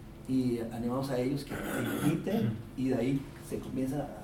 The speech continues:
tener estudios personales y la oportunidad de levantar líderes en, en los grupos pequeños", y así estábamos funcionando. Entonces,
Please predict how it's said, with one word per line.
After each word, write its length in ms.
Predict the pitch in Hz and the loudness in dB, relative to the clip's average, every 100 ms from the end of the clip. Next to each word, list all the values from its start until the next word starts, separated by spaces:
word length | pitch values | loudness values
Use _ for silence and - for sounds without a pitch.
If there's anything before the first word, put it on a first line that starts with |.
| - | -10
tener 200 | 117 120 | -2 0
estudios 560 | 131 - 156 147 143 139 | 0 -2 4 4 4 2
personales 880 | 127 113 113 117 143 180 196 208 - - - - - - - - - - | -2 -4 -2 4 6 6 6 2 -2 -10 -14 -14 -14 -14 -14 -12 -12 -2
y 120 | 120 | 0
la 220 | 113 - | 0 -2
oportunidad 540 | 110 117 110 101 135 | -4 -4 -2 0 2
de 120 | 143 135 | 4 4
levantar 480 | 117 - - 131 127 | 4 0 2 2 4
líderes 480 | 165 180 180 175 | 2 4 4 4
en, 160 | 151 131 | 2 0
en 160 | 131 127 | 2 0
los 100 | 123 | 2
grupos 280 | 135 147 | 0 -2
pequeños", 760 | - 139 151 151 175 208 - - - - - - - - - - | 0 0 2 2 2 -2 -4 -10 -12 -14 -14 -14 -14 -14 -12 2
y 60 | 123 | 2
así 180 | - | 4
estábamos 440 | 127 131 127 127 127 | 2 4 2 2 0
funcionando. 500 | 135 - 220 247 185 | -2 0 4 4 4
Entonces, 320 | 156 151 147 | 4 4 2